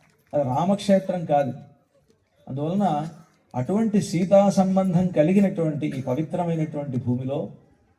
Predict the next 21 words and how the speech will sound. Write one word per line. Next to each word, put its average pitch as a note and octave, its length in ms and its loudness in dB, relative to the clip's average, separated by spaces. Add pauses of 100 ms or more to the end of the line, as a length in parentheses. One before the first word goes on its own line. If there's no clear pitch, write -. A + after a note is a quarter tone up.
శ్రీక్షేత్రం, E3+ 840 2
మనకి C#3+ 240 -2
ఇది C#3 120 2
ఒక్కటి, D#3+ 240 0
ఇదే F3 160 6
కాదు, D#3+ 380 2 (600)
మనకు B2+ 180 -4
పురాణాల్లో E3 920 2 (520)
భద్రుడు, F3+ 680 4 (520)
నీలుడు D#3+ 800 6
అని G3 140 2
ఇద్దరు D3+ 200 0
ఉన్నారు. C#3+ 320 0 (680)
వీళ్ళిద్దరూ C#3+ 540 2
కూడా E3 560 4 (420)
మేరు G#3 480 4
పర్వతం F#3 540 4
యొక్క F3 260 0
పుత్రులు E3 480 2
వాళ్ళు. - 380 -6 (1080)
భద్రుడు, F3+ 560 6